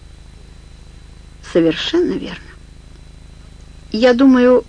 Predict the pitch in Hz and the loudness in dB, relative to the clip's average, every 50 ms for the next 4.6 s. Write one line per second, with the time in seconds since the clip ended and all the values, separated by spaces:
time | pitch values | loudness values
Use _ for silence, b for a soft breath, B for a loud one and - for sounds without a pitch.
0 | - - - - 247 233 233 226 233 226 - 233 226 - 240 240 269 302 311 - | -8 -4 0 2 2 2 2 0 0 -2 -2 -4 -4 -2 -2 0 0 0 0 -2
1 | - - 180 160 - - - 143 139 139 - - - - - - - - - - | -6 -6 -6 -8 -8 -8 -6 -6 -6 -6 -8 -14 -16 -14 -14 -16 -16 -16 -20 -20
2 | - - - - - - - 175 175 170 151 143 135 185 196 208 220 220 - - | -20 -20 -20 -20 -14 -6 -6 -4 -2 -2 -2 -4 -4 -4 -6 -6 -6 -6 -8 -14
3 | - - - - - - - 190 180 170 160 160 170 - - 131 156 180 - 170 | -16 -18 -20 -20 -12 -4 -4 -2 -2 -2 -2 -2 -2 -2 -4 -4 -4 -4 -4 -6
4 | 185 - 170 175 - - - - - - - - | -6 -8 -8 -8 -10 -12 -10 -10 -12 -12 -12 -16